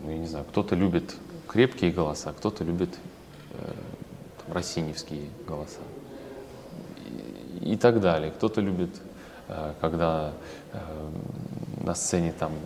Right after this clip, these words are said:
э, любовь, романтика и прочее, а кто-то любит, когда, <clears throat> наоборот, кипят страсти. Поэтому,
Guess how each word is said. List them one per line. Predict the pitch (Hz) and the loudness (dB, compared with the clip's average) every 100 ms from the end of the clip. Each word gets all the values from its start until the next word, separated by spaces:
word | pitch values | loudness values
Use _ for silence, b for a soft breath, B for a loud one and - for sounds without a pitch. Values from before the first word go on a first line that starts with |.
| - - B B - | -8 -12 B B -10
э, | - 104 - - - - - - - - - | -8 -6 -6 -6 -6 -8 -10 -10 -10 -10 -2
любовь, | 104 101 113 127 - - | 2 8 10 10 8 0
романтика | 92 101 104 92 - - | 2 4 4 2 -2 -2
и | 90 | -2
прочее, | 120 127 - 78 76 - | 0 0 0 -2 -4 -4
а | 82 | -4
кто-то | - - - 80 | -4 -4 -2 0
любит, | 87 80 - | 2 0 -4
когда, | - 76 76 73 B B B B - - | -8 -4 -4 -6 B B B B -16 -2
<clears throat> | - 110 87 | 2 2 2
наоборот, | 80 78 78 87 - - - - - - | 0 4 4 4 2 -10 -16 -18 -18 -12
кипят | - - - | -6 -2 -2
страсти. | - 95 92 - - 73 - - - - - - | 2 6 6 4 -8 -8 -10 -12 -14 -16 -18 2
Поэтому, | - 101 101 107 110 110 107 85 | 8 8 8 6 6 6 6 4